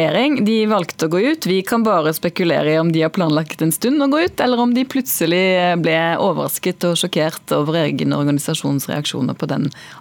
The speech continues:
akkurat denne konkrete saken. Eh, en, eh, eh, en annen mulig analyse av hvorfor de har gjort det så dårlig på meningsmålingene, vil jo jeg tenke at kanskje folk ikke liker politikken deres, men, eh, men det er fint å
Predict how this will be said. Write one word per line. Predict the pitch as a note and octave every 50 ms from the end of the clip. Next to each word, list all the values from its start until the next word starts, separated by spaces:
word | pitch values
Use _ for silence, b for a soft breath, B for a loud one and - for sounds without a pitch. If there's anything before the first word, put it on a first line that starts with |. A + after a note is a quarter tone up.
| B -
akkurat | - - - - D3+ D3+ C#3+ D#3+
denne | D3+ D3 C#3 D3 C3
konkrete | - D3+ D3+ - - D3 - - D#3
saken. | - - - - F3+ F#3+ F#3+ B B B B B B B B B B B - D3+
Eh, | D3+ D3 C#3 C#3 C3+ C3+ B2 - - - - - - - - - - - -
en, | - G#3 G#3 G3+ G3+
eh, | G3 F#3+ F#3 F#3+ F#3 F#3 F#3 F#3 B B B B B B B B B B - -
eh, | - - E3 E3 E3 E3 D#3+ D#3+ D#3 D#3 D3+ D3 D3+ D3+ D3 D3 C#3+ C#3+ C3 A#2+ - - - - - - -
en | G#3 G3+ G3 - -
annen | - G3+ A3+ G3+ F3 D#3+ D#3 E3 F3 G#3 A3 A3 - G#3 A3+
mulig | A3+ A#3 G#3+ F#3+ D#3+ D#3+ D#3 D#3 E3 F#3 F#3+
analyse | C#3+ F3+ F#3+ F#3+ G3 G3+ G#3+ F3+ D3+ - - - F#3 F#3+
av | B2+ E3 E3+ E3+ F3+ F3
hvorfor | D3 E3 D#3 - - F#3+ F#3+
de | F#3 F#3
har | F#3 F3
gjort | F3 D#3+ - -
det | F3 F3
så | F#3+ F3+
dårlig | F3+ E3 E3 D#3+
på | F3 F#3+
meningsmålingene, | F3 D#3 D3+ D3+ D#3 F3 F3+ G#3+ B3 C4+ C#4+ B3
vil | G#3 F3+ F3
jo | F3
jeg | F3+ -
tenke | - F3 E3 F3 -
at | - -
kanskje | G3 F3 D3+ - F3
folk | - F3+ E3 - F#3
ikke | D#3+ - D#3 D3
liker | D3 D3 - -
politikken | E3 D3+ D3+ - C#3+ - - C3+ D3+
deres, | D#3 F3 G3+ G#3 - - -
men, | - F#3 F#3 F3+ F#3 F#3
eh, | F3+ F3+ F3+ F3+ F3 D#3 -
men | - F#3+ F#3+ G3 F3+
det | G3 G3+
er | -
fint | - G#3+ F#3 F3+ - - - B3
å | B3